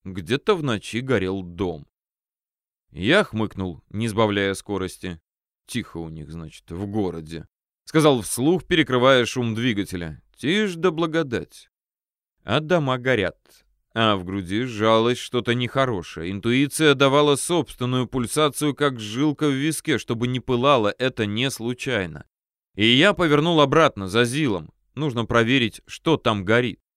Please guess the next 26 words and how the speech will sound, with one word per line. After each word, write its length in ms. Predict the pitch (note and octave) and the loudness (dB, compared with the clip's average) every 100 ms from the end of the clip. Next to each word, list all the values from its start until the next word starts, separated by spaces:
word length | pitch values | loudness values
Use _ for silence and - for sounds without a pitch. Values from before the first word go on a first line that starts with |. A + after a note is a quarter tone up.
| _ _ _ _ _ _ _ | _ _ _ _ _ _ _
Впереди 320 | G2 G#2 G#2+ | -4 -2 -2
у 80 | D#3 | -2
перекрёстка 560 | F3 D#3 A#2 B2 - | -2 -2 -2 -2 -2
пожарная 440 | D3+ C3+ A#2 A#2+ C3 | -2 2 2 0 -2
машина 360 | C3 - C#3 | -2 -2 0
резко 340 | B2 B2 - C#3 | 4 2 0 -4
свернула 480 | B2+ B2+ B2 C#3 D3 | -2 -2 0 4 4
влево. 540 | D3+ D3+ A2 F2 D#2 _ _ _ | 4 4 2 0 -10 _ _ _
Знакомый 640 | - F2+ D3 - A#2+ F#2+ F2+ | -12 -4 -4 -2 -4 -4 -6
маршрут. 500 | F#2+ - F#2+ F#2 - | -8 -10 -10 -10 -10
Я 240 | A2+ B2+ B2+ | 0 2 2
крутанул 500 | D3+ D3+ C#3+ D3 D3 | 0 -2 0 2 2
руль, 260 | C3+ A#2 | 2 0
прибавил 460 | G#2+ C3 A#2 A2+ C3 | -2 0 2 2 0
газу. 440 | C3+ C#3 F#2+ F#2 _ _ _ _ _ | 0 0 -2 -8 _ _ _ _ _
Сердце 540 | - B2 C3+ - D3+ | -8 -6 -6 -4 -6
сжалось. 600 | C3+ C3 D3 A#2 F2 D2 | -4 2 4 4 2 -10
С 120 | - | -14
каждой 360 | - B2+ A#2+ B2+ | -2 -2 0 -2
секундой 540 | - A#2+ C#3+ D3+ D#3+ | -2 -4 -2 0 0
становилось 600 | D3 D3 C3 B2 C#3+ C#3 C3 | 0 0 0 2 2 0 -2
яснее. 540 | C#3 - D#3 C#3 G#2 | -4 -4 -2 0 0
Горит 500 | F#2+ A2 A2+ C#3 - - | 2 4 4 2 -4 -4
именно 480 | B2+ C3 C#3 D3 | -2 0 0 -2
её 560 | D3+ C3+ C3 G#2+ G#2 G2 | -2 0 0 0 0 -2
дом. 540 | E2+ F2 G2 F2 D2 | -4 -2 -2 -2 -10